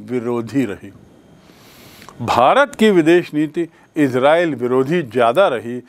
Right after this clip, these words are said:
बजाय इजराइल के समर्थन के, के रूप में। उसके कुछ राजनीतिक कारण रहे होंगे, क्योंकि इजराइल विरोधी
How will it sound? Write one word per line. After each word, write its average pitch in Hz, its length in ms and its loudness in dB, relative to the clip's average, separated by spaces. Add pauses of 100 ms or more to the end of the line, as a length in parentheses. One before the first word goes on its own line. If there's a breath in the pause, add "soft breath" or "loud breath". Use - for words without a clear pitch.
(220 soft breath)
बजाय 127 440 0
इजराइल 123 420 -4
के 139 180 -6
समर्थन 113 580 -6
के, 104 160 -8
के - 800 -4
रूप 117 200 -2 (100)
में। 90 140 -10 (1500 loud breath)
उसके 220 300 4
कुछ 240 240 2
राजनीतिक 185 560 0
कारण 180 300 2
रहे 156 220 0
होंगे, 151 320 -2 (800 soft breath)
क्योंकि 170 280 4
इजराइल 156 460 4
विरोधी 160 500 0